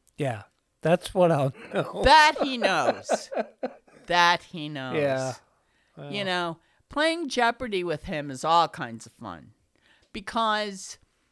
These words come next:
Speaker 2: he has an ability to, when he answers the questions, to speed up. Okay? So, I'm not sh-, exactly sure how we could do it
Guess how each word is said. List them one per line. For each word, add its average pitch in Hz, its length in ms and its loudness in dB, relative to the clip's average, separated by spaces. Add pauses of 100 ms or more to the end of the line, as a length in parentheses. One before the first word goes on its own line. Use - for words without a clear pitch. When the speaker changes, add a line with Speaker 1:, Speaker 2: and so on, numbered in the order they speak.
(500)
Speaker 2:
he 302 340 -4
has 320 340 -4
an 269 120 -2
ability 180 960 -6 (600)
to, 214 320 -4
when 196 220 -6
he 196 220 -6
answers 320 420 -10
the 196 100 -12
questions, 123 920 -8 (260)
to 254 120 -6
speed 381 580 2
up. - 360 -2 (1200)
Okay? 294 460 -6 (720)
So, 226 760 6 (840)
I'm 330 200 4
not 381 240 0
sh-, - 160 -8
exactly 240 640 2
sure 202 420 -2
how 185 280 -4
we 180 180 -6
could 165 280 -10
do 143 260 -6
it 104 180 -12